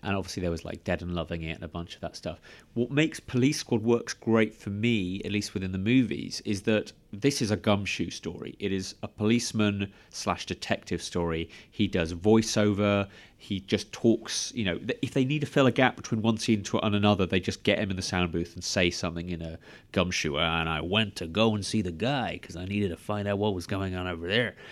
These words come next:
And it was just, it's just a detective story, which is inherently serious 'cause it's meant to be, you know, you know, gunfights outside a dog food,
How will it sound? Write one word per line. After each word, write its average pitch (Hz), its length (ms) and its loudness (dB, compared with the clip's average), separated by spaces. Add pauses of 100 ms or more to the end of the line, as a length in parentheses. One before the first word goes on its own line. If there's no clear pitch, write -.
(240)
And 107 100 6
it 107 60 6
was 110 100 2
just, - 260 -6
it's - 140 -10
just - 280 0
a - 20 4
detective - 500 -4
story, - 360 -10 (200)
which 120 180 4
is 123 100 4
inherently 123 680 4
serious 85 640 2
'cause 107 160 0
it's - 140 -2
meant 135 220 4
to 107 100 0
be, 82 340 -4 (840)
you 98 100 -4
know, 82 180 -4 (360)
you 110 160 -6
know, 85 100 -10
gunfights 95 640 -2
outside 87 460 0
a 85 180 0 (240)
dog 90 260 0
food, 87 400 0